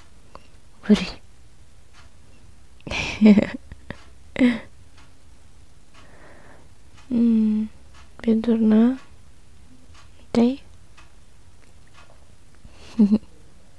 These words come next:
Meremin aja matanya.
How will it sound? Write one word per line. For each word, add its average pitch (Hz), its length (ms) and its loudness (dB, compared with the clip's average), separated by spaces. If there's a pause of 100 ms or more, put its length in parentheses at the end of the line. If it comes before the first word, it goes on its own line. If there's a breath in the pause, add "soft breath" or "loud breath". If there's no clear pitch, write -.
(1300 loud breath)
Meremin 220 480 4
aja 220 320 4
matanya. 214 1120 2